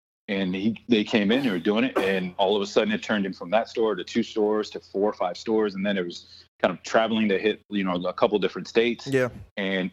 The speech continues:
Speaker 1: and it was just really working out well. And then as fate would have it, Skip and Mike met at a store, and Skip kind of, you know, asked about getting a blend made and,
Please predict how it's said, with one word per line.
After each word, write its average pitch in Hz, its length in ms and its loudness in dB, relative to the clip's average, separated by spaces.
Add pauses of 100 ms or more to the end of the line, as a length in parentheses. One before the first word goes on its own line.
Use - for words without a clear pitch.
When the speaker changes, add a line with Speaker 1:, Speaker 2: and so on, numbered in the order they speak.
(100)
Speaker 1:
and 98 120 0
it 101 60 2
was 113 120 2
just - 160 -8
really 104 380 2
working 95 640 -2
out 90 220 -4
well. 113 300 0 (960)
And 104 120 -2
then 110 140 2
as 101 120 0
fate 120 200 2
would 107 100 -2
have 135 220 2
it, 110 140 0 (120)
Skip - 500 -2
and 101 200 -6
Mike 127 320 -2
met 104 400 -2
at 92 120 -4
a 95 40 -6
store, 92 480 -4 (880)
and 98 280 -6
Skip - 280 0
kind 107 200 0
of, 92 240 -2 (180)
you 107 100 0
know, 90 320 0
asked 104 260 0
about 92 480 0 (380)
getting 101 240 0
a 90 40 -2
blend 95 360 -4
made 95 400 -2
and, 85 140 -8